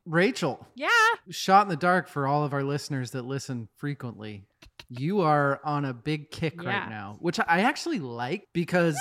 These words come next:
Speaker 2: Yeah.
Speaker 1: that's how I started getting a little better at making cocktails and,
Speaker 2: Mm-hmm.
Speaker 1: and making a lot more, is I just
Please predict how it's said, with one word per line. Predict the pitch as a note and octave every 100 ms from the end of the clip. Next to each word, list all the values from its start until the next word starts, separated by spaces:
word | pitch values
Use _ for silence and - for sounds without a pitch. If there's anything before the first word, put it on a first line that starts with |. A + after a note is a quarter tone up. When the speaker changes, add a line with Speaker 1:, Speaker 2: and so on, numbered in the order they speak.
| F#5+
Speaker 2:
Yeah. | D4+ G3+ E3+
Speaker 1:
that's | D3+ E3 G3+
how | A#3+ G3
I | C#3 D3
started | - D#3 D3
getting | C#3+ C#3 C#3+
a |
little | C#3 B2+
better | C3+ C3 C#3+
at | C#3+
making | C#3+ C#3 C#3+
cocktails | B2+ B2+ B2+ D3 C#3+ D3 B2
and, | A#2 A#2
Speaker 2:
Mm-hmm. | C3
Speaker 1:
and | B2
making | B2+ B2 C3
a | B2
lot | B2+ A2+
more, | A#2+ B2 C#3+
is | C3 B2+
I | C3
just | C3+ -